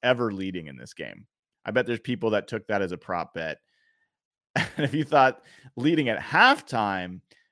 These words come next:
there's probably a lot of people that lost money on that prop bet. Uh, and so prob-, maybe some people that made a shit ton of money on that bet, because I think that we saw a Seahawks team go toe-to-toe with the forty-niners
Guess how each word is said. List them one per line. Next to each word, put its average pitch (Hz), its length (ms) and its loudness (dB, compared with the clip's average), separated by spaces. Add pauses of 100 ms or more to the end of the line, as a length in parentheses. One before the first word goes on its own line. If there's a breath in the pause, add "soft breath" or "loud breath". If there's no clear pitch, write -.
(140 soft breath)
there's 135 140 0
probably 139 320 8
a 117 100 6
lot 190 280 4
of 156 120 4
people 113 340 -4
that 107 160 -2
lost 107 340 0
money 104 300 -6
on 95 200 -10
that 156 240 -2
prop 85 360 -8
bet. 80 300 -10 (240)
Uh, 92 300 -6
and 113 160 -8
so 143 100 -2
prob-, 151 260 0
maybe 165 200 0
some 190 240 -4
people 127 200 -2
that 90 80 -6
made 143 300 0
a 90 60 -6
shit - 280 -12
ton 87 180 -14
of 82 60 -14
money 80 320 -16
on 80 180 -20
that 78 240 -18
bet, 82 280 -12
because 95 600 -10 (1500)
I 113 100 -4
think 139 300 -4
that 120 360 2 (1800)
we 104 360 -8
saw 175 280 -4
a 156 40 -4
Seahawks 160 640 -4
team 185 400 -8
go 147 160 -4
toe-to-toe - 960 -8
with 117 200 -10
the 151 60 -8
forty-niners 151 840 -6